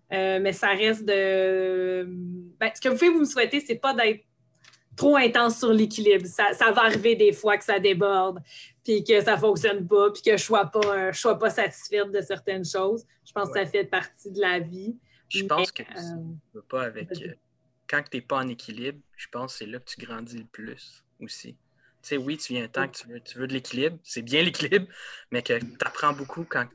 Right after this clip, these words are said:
Speaker 2: tu, c'est justement, t'as pas de balance, tu sais, t'es comme, OK, ben, soit que t'apprends à prioriser, t'apprends différentes autres façons. Fait que moi, je pense que, oui, l'équilibre, c'est bien, puis je pense que, mais faut, faut pas juste penser à une vie qui va être comme ça.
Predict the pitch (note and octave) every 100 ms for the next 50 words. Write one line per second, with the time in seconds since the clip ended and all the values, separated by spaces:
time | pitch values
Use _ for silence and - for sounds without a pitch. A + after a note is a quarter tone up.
0 | - - A2+ - B2 - A#2 B2+ C3 A#2+
1 | C#3 C3 A#2+ A2 B2 B2+ - A#2+ A#2 A2
2 | G#2+ - B2+ C#3 B2 A2 G#2+ - A#2+ A#2
3 | - A#2 - A#2+ A#2+ D3+ D#3 - - -
4 | G#2+ - - G#2+ A2+ A#2+ - A2+ A#2+ A#2
5 | A#2+ B2+ B2+ - _ C3 - D#3+ F3+ A#2+
6 | B2+ C#3 - A#2 A#2+ - - - _ _
7 | - - B2+ C#3+ C3+ - B2 - A2+ A#2
8 | B2 - - A#2 - G#2+ - _ _ A2+
9 | A2+ - A#2 - - - C3 C#3+ C3+ C3+
10 | - _ _ _ _ A#2 - B2+ A#2 A2
11 | G#2+ A2+ B2+ - G#2+ G#2 G2 - - -
12 | -